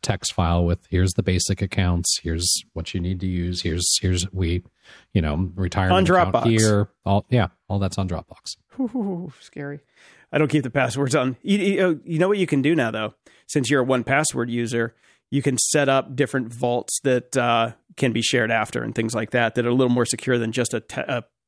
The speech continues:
Speaker 2: a text file with passwords on Dropbox.
Speaker 1: Yeah, uh, it's an ongoing battle to get my wife onto one password so I can ac-, we can actually share things that way. But these are things that actually, you know,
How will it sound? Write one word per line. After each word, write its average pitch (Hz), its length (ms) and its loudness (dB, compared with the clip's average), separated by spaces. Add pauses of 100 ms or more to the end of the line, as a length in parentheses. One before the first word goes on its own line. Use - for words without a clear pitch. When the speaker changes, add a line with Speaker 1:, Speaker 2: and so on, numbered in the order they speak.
Speaker 2:
a 127 160 -2
text - 380 -2
file 113 260 -2
with 107 160 -8
passwords 117 480 -6
on 101 120 -10
Dropbox. 110 440 -2
Speaker 1:
Yeah, 170 340 4
uh, 165 140 4
it's 165 320 2
an 160 80 4
ongoing 143 500 4
battle 117 320 2
to 113 120 0
get 107 140 0
my 107 140 2
wife 101 300 0
onto 104 200 2
one 101 220 2
password 101 540 0
so 101 100 0
I 90 80 2
can 95 140 -2
ac-, 92 160 0
we 95 100 -4
can 98 100 2
actually 92 280 0
share 90 240 0
things 90 240 -4
that 92 180 2
way. 98 140 2
But 98 160 0
these 120 160 4
are 117 60 4
things 98 260 0
that 95 80 0
actually, 90 400 0
you 95 80 0
know, 87 160 -2